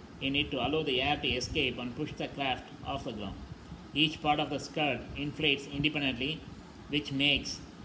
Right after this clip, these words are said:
repairs much easier and improves the stability. Unfortunately, the more stable the skirt, the slower it will go.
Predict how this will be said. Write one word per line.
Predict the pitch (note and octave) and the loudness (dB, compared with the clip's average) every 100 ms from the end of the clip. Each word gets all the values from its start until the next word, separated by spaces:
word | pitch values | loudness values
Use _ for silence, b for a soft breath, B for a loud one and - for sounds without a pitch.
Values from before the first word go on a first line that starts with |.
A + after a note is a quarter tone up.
| - | -6
repairs | C3+ C#3 D#3 D3 - C#3 | -2 2 4 4 0 -4
much | C#3 - | -4 -2
easier | D3 D3 C3 C#3+ B2 - - | 2 4 4 2 2 -2 -4
and | C3 | -2
improves | C3+ C3 - - | 0 0 -2 -2
the | C3+ | -4
stability. | - A#2+ A2+ F#2 F#2 - - - - - - | -4 -2 -2 -4 -8 -10 -12 -14 -14 -14 -6
Unfortunately, | B2 D3+ D#3+ D#3 D#3+ C#3+ D3+ | -2 0 0 0 0 0 2
the | D3 | 0
more | C3 D3 D#3 | 0 0 0
stable | - D3+ D#3 | 0 0 2
the | D3+ | 0
skirt, | C3+ - D3 C3 - - - - - - - - | -2 -2 -2 0 -2 -8 -10 -10 -12 -12 -12 -8
the | |
slower | B2 D3+ D3+ | -4 0 4
it | D3 C#3 C3 B2 | 4 4 0 -2
will | A#2+ | -2
go. | G#2 G2+ | -2 -4